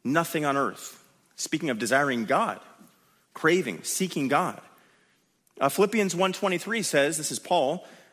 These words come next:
"I desire to depart and be with Christ." That's a noble desire. Or First Timothy three one, speaking of the aspiration to the eldership, "If any man aspires to the office of overseer, it is a fine work he desires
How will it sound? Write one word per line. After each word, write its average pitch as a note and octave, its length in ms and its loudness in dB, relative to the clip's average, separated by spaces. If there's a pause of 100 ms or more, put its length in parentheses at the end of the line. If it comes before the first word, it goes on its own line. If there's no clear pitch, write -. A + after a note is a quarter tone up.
"I C#3+ 120 4
desire D3+ 640 2
to C#3 140 -6
depart D3+ 680 -2 (200)
and C3 140 -2
be A2+ 340 -4
with - 140 -8
Christ." - 480 -6 (300)
That's F#3+ 160 -6
a G#3 40 0
noble F#3 480 -2 (220)
desire. G2+ 460 -6 (1120)
Or C3 80 2
First F3 240 2
Timothy F#3 260 0
three E3+ 300 0
one, F3 260 0
speaking D#3 380 -2
of C3+ 80 -2
the C3+ 100 0
aspiration C#3+ 680 0
to C#3 80 -2
the C3 100 0
eldership, D3+ 580 -2 (500)
"If - 140 -4
any F3 140 4
man D#3+ 260 2
aspires D3 680 0
to C#3 100 -10
the C3 100 0
office C#3+ 340 0
of B2+ 80 -2
overseer, C#3 560 0
it C3 80 -4
is C3 100 -2
a B2+ 60 -4
fine D3+ 280 0
work C#3+ 180 -2
he D#3+ 120 -6
desires E3+ 840 0